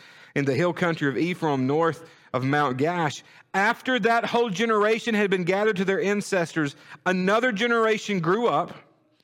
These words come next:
who knew neither the Lord nor what he had done for Israel.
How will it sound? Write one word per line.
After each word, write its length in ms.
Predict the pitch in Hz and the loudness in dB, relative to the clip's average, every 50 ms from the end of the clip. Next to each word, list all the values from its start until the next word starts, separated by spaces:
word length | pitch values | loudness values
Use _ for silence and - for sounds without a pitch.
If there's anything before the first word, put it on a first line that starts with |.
| _ _ _ _ | _ _ _ _
who 200 | - 180 185 170 | -4 -2 0 0
knew 300 | 165 170 180 190 196 180 | 0 2 2 2 0 0
neither 300 | 165 180 185 160 175 160 | 0 0 0 0 0 0
the 140 | 143 143 135 | 0 0 0
Lord 680 | 135 127 135 135 147 165 190 208 196 185 220 180 151 - - _ _ _ _ _ _ _ _ _ _ - | 0 0 0 0 2 2 2 0 0 -2 -2 -4 -6 -8 -18 _ _ _ _ _ _ _ _ _ _ -8
nor 260 | - 131 135 135 131 | -4 -2 0 0 0
what 220 | 131 139 127 107 120 | 0 0 -2 -2 -2
he 100 | 135 131 | -2 -2
had 140 | 123 117 | -2 -2
done 180 | 113 117 120 120 | -2 -2 -2 -2
for 180 | 117 - 123 - | -4 -4 -4 -2
Israel. 520 | - 113 110 - 110 107 104 101 98 | -2 -2 -2 -2 -4 -2 -2 -2 -4